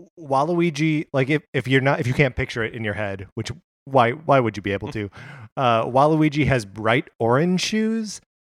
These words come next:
Speaker 1: and, like, they're kind of pointy, like an elf's shoe would be. Um, and Wario has green shoes that, that same shape.
Speaker 2: This is actually the first time I've noticed that Waluigi's, uh, like, the symbol on his hat
Speaker 1: There's an upside down
Speaker 2: is
Speaker 1: L.
Speaker 2: an upside down L.
Speaker 1: Yeah.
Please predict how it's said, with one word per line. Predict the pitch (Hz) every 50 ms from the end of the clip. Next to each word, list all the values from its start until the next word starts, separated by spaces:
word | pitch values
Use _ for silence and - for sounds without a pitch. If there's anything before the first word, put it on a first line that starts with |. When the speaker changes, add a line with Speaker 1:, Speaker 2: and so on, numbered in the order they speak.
| -
Speaker 1:
and, | 127 120 120 120 120 113
like, | 113 110 -
they're | 117 110
kind | - - 123 113 110
of | - -
pointy, | - 120 123 113 131 131
like | 117 110 104 -
an | 120
elf's | 123 117 117 127 127 - - - - - _ -
shoe | - - - 151 151 151 151
would | 156 160 165 147
be. | 165 175 180 185 175 - _ _ _ _ _ _ _ _ -
Um, | 131 120 117 113 131
and | 131 120 120 113
Wario | 117 120 131 139 143 139 131
has | 131 123 110
green | 98 - 107 107 123 135 139 131
shoes | 113 - - 113 104 98 95 98 92 - - -
that, | - 113 107 107 110 -
that | 107 101 -
same | - 113 110 107 95
shape. | - - 123 107 95 87 _ - _ _ _ _
Speaker 2:
This | - 143
is | 175
actually | 233 - - 247 190
the | 170
first | - - 143 151 - -
time | - 156 143
I've | 131 127 117
noticed | 113 110 110 113 110 - -
that | 117 107 101
Waluigi's, | 101 101 101 101 101 104 104 110 110 110 104 101 110 104 104 101 98 - - - _ _ _ _ _ _ _ _ _ _ _ _ _ _ -
uh, | 104 101 98 95 92 90 - - _ _ _ -
like, | 113 101 92 98
the | 101 107 101 98 95 95 -
symbol | - - - 110 107 110 120
on | 113 107 104 101
his | 98 -
hat | - 110 101 104 127 139 - _ - _ _ _ _ _ -
Speaker 1:
There's | - 113
an | 107 107
upside | 104 - - 113 107
down | 110 107 104
Speaker 2:
is | 104
Speaker 1:
L. | 104 110
Speaker 2:
an | 127
upside | 123 127 - - 139 120 113
down | - 131 117 110
L. | - - 117 113 101 95 98 -
Speaker 1:
Yeah. | - 139 135 123 -